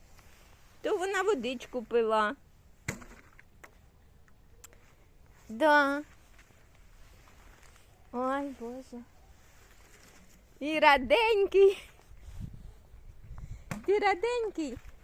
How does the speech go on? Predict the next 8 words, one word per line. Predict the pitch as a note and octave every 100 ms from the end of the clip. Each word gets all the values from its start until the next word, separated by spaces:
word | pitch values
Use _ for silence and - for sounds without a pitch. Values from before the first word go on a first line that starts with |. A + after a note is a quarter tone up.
| - - - - - - - - - - - - - - - -
Ні, | B3 C4
то | C4 D#4
кака. | - B3+ - A3+ - - - - -
То | C4
кака. | C4 B3+ C#4+ C4+ F#3+ - - - - - - - - - - -
То | A#3
удобрення. | B3 A#3 C4 G#3+ G#3 A3 A#3+ A#3 F#3 G3 - - - - - - - - - - - - - -
Да. | G3+ F#3 F#3 G#3+ B3